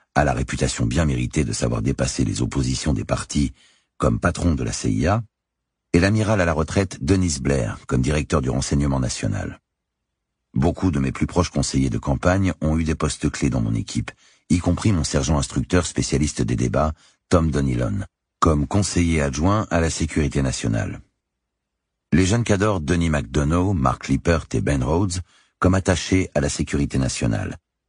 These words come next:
et Samantha Power pour occuper au Conseil de sécurité nationale un poste nouvellement recentré sur la prévention des actes de barbarie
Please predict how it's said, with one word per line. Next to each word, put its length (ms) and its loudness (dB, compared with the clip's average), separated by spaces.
et 120 4
Samantha 480 2
Power 480 0
pour 140 0
occuper 360 0
au 80 -4
Conseil 400 0
de 80 -2
sécurité 500 -2
nationale 640 0
un 100 4
poste 340 -2
nouvellement 400 2
recentré 540 0
sur 140 -2
la 100 2
prévention 440 0
des 200 0
actes 180 -4
de 120 -2
barbarie 540 0